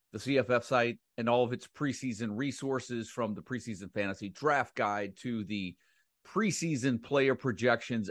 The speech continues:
And now, if you're a college fantasy football player enthusiast and you're in leagues, we've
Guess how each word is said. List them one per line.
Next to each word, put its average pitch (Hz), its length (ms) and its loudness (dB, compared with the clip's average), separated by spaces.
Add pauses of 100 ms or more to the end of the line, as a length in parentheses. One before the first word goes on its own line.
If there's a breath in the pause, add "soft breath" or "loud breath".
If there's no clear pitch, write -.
And 110 240 0
now, 127 460 4 (720)
if 113 160 -10
you're 135 140 6
a 131 40 0
college 135 380 6
fantasy 131 400 -2
football 127 340 2
player 123 520 2 (560)
enthusiast 123 800 0
and 117 120 2
you're 123 220 6
in 110 140 0
leagues, 120 320 0
we've 107 320 0